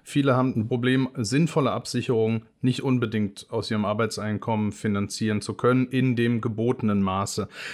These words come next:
Wie mache ich das denn, wenn die benötigte Absicherung meinen Finanzrahmen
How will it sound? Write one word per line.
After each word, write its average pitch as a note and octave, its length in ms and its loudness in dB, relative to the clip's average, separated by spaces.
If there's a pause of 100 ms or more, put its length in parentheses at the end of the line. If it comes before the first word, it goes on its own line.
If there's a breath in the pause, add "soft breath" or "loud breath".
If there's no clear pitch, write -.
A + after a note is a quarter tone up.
(120 loud breath)
Wie C3 140 4
mache G3 220 4
ich G#3 100 2
das A2+ 240 0
denn, G#2+ 200 2
wenn A2 140 2
die A2 80 0
benötigte A#2+ 720 0
Absicherung B2+ 580 0
meinen G#2+ 240 2
Finanzrahmen G2 840 -2